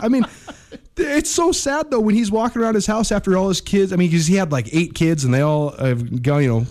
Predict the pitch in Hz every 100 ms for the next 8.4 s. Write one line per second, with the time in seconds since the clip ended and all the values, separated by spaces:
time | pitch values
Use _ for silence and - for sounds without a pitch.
0 | - 139 151 143 147 139 143 139 123 120
1 | 160 175 190 147 147 147 135 113 - -
2 | - _ _ - 175 180 160 156 143 147
3 | 139 131 127 110 113 120 117 98 95 92
4 | 104 110 107 90 85 - - _ _ _
5 | _ - 208 214 185 226 208 196 - -
6 | 240 - - 151 160 190 131 104 156 180
7 | 202 214 202 190 175 202 131 - - 143
8 | - 185 226